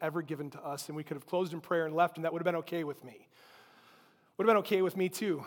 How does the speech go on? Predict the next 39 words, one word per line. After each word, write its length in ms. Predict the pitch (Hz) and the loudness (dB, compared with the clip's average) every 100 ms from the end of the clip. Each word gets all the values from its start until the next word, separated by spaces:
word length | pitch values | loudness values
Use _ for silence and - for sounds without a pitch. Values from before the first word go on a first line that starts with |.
| - | -10
In 80 | 160 | 0
fact, 260 | 175 170 | 2 2
there 140 | 175 165 | 0 0
are 40 | |
times 300 | - 175 175 | 0 -2 0
that 100 | 170 | -2
I 60 | 160 | -2
think 240 | 180 170 | -4 -6
sometimes 460 | - 165 175 165 165 | -4 -4 -4 -2 -2
all 100 | 165 | -2
we 80 | |
should 120 | 160 151 | -4 -4
do 120 | 170 | -4
is 80 | 151 | -4
just 160 | 147 | -8
read 240 | 156 175 147 | -6 -6 0
God's 320 | 160 160 165 | 0 0 0
Word 180 | 165 156 | -2 -2
and 120 | 156 | -2
walk 220 | 156 156 | -2 -2
away 240 | 147 156 | -4 -4
from 240 | 156 135 120 | -4 -10 -12
it. 100 | - - _ _ _ _ - _ | -16 -20 _ _ _ _ -20 _
But 80 | - | -6
the 80 | 170 | 2
reality 320 | 202 214 220 | 8 8 8
of 80 | 180 | 6
why 160 | 190 | 4
we 180 | 190 175 139 | 4 0 -4
don't 340 | 180 208 214 - - - | 2 4 4 0 -14 -12
simply 400 | - 175 156 160 | -6 -4 -2 -2
read 240 | 165 160 | -2 0
God's 260 | 151 156 135 | 2 2 2
Word 160 | 160 160 | -2 0
and 80 | |
walk 240 | 156 156 156 | 2 2 2
away 180 | 156 151 | -2 -2
from 200 | 170 170 | -2 -2
it 240 | 175 | -2